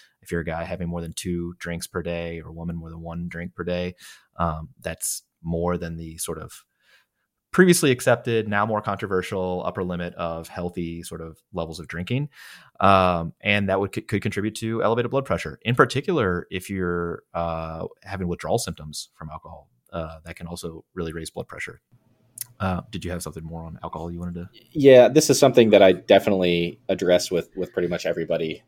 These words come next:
Speaker 2: in general, as well as in particular those with, with high blood pressure. I think that what I find most often is those guidelines of, like, one drink a day or two drinks a day, <sighs>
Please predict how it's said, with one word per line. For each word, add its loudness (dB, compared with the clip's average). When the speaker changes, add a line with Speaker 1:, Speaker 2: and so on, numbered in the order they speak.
Speaker 2:
in -6
general, 2
as -6
well -2
as -8
in -12
particular -6
those -4
with, -12
with -8
high -6
blood 0
pressure. -2
I -2
think -2
that 4
what 0
I 2
find -4
most -4
often -4
is -6
those 8
guidelines 6
of, -2
like, 0
one -2
drink -2
a 0
day 0
or 0
two -4
drinks -4
a -6
day, -2
<sighs> -14